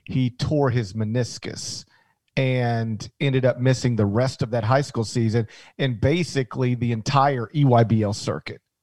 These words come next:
that year. I think he might have played a little bit at Peach Jam. He was cleared to play just before Peach Jam play-, got on the court.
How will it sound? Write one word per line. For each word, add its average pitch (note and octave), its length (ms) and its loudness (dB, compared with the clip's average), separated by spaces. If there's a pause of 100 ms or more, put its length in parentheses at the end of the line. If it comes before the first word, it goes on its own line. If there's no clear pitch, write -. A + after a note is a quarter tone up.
(100)
that A#2 320 0
year. A2+ 260 -8 (500)
I - 80 0
think E3+ 300 0
he C#3 240 -2
might C3 380 2
have B2+ 100 -2
played C3 300 4
a A2 60 -2
little C#3 360 0
bit C3 140 -2
at C3 100 -6
Peach C3+ 240 -6
Jam. C#3 380 -4 (320)
He - 60 -18
was A#2+ 60 -12
cleared D#3 320 0
to D3 80 -2
play D3+ 180 0
just C#3 280 -2
before C#3 240 -4
Peach B2+ 240 -6
Jam C#3+ 260 -4
play-, D#3+ 160 -2 (240)
got A3+ 180 6
on C4 120 4
the B3+ 60 0
court. C3 320 2